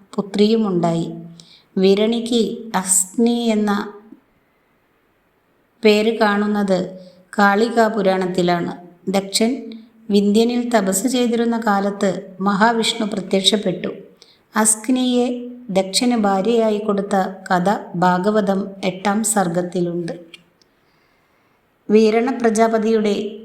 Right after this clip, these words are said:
മഹാതപസ്വിനിയായ മകൾ അഗ്നിയെ വിവാഹം കഴിച്ചു കൊണ്ടുവന്നു. അദ്ദേഹം അഗ്നിയിൽ നിന്ന് അയ്യായിരം പുത്രന്മാരെ ജനിപ്പിച്ചെടുത്തു. ഈ പുത്രന്മാരെല്ലാം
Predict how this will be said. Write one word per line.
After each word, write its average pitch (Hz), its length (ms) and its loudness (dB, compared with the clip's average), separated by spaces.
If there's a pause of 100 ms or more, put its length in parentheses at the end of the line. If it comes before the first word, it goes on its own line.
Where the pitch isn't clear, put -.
(220)
മഹാതപസ്വിനിയായ 220 1400 2
മകൾ 196 580 0
അഗ്നിയെ 226 600 0
വിവാഹം 190 560 0
കഴിച്ചു 185 340 0
കൊണ്ടുവന്നു. 185 580 0 (640)
അദ്ദേഹം 196 440 2 (380)
അഗ്നിയിൽ 247 680 0
നിന്ന് 220 540 -2
അയ്യായിരം 214 640 0
പുത്രന്മാരെ 208 640 0
ജനിപ്പിച്ചെടുത്തു. 175 840 -2 (240)
ഈ 208 140 4
പുത്രന്മാരെല്ലാം 208 1040 0